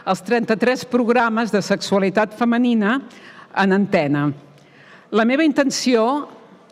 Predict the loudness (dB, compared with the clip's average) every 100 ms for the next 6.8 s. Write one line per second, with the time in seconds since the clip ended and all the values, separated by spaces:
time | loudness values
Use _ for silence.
0 | -6 -2 0 -2 -4 -2 0 0 0 -2
1 | -2 0 0 0 0 0 0 0 0 2
2 | 0 0 0 0 0 2 0 0 -10 -6
3 | -2 -2 -2 0 0 0 0 0 0 0
4 | 0 0 0 0 0 -2 0 0 0 0
5 | 0 0 0 0 0 0 -2 0 0 2
6 | 2 0 0 0 0 -2 -6 -10